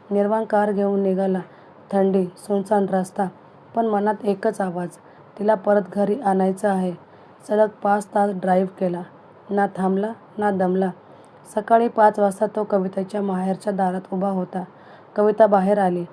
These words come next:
घाबरलेली, लाजलेली, पण दिलासा मिळालेला चेहरा. आई-वडिलांनी दार उघडलं.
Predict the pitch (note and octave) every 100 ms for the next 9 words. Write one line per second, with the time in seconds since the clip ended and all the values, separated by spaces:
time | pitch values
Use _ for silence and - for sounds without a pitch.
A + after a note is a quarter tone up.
0 | - - - - F#3+ F#3+ G#3 G#3 G3+ G3
1 | G3+ G#3+ - G3 F#3 F3+ G3 F#3+ F3 -
2 | - - - G#3+ G3+ G3 G3 B3 A#3 G#3
3 | F#3+ F#3+ F#3+ G3+ G3+ G3 F#3 F#3 E3+ -
4 | - - - G3 G3 G#3 G#3 G3 G3 G3+
5 | G3 F#3+ F#3+ F3+ F#3+ F#3